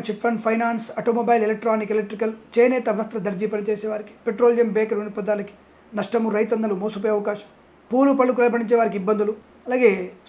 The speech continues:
సూపర్ మార్కెట్, కిరాణా వ్యాపారంలోను, మినపగుళ్ళు, చింతపండు, బెల్లం, మిర్చి, పత్తి పరిశ్రమలు కూడా నష్టాలు, ఫార్మా, సిమెంటు, ఐరన్, ఇటుకల వ్యాపారంలో నష్టం, సీనియర్ సిటిజన్‌కి, మహిళా మండలికి, నర్సరీ తోటలు, పూజాద్ర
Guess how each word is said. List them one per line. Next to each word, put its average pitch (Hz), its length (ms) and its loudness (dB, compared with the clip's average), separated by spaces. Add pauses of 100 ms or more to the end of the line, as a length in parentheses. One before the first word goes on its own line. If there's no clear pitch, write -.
సూపర్ 262 300 0
మార్కెట్, 240 300 2
కిరాణా 233 260 2
వ్యాపారంలోను, 208 560 -2
మినపగుళ్ళు, 240 520 2
చింతపండు, 226 500 -2
బెల్లం, 220 260 0
మిర్చి, 208 300 -4
పత్తి 208 220 -6
పరిశ్రమలు 202 420 -4
కూడా 254 160 4
నష్టాలు, - 300 -12 (260)
ఫార్మా, 208 300 2 (100)
సిమెంటు, 277 340 2 (120)
ఐరన్, 233 260 6
ఇటుకల 220 240 -2
వ్యాపారంలో 208 400 -2
నష్టం, 208 240 -8 (280)
సీనియర్ 277 280 4
సిటిజన్‌కి, 247 460 0
మహిళా 226 260 4
మండలికి, 214 380 0
నర్సరీ 220 260 0
తోటలు, 240 320 6
పూజాద్ర 220 420 2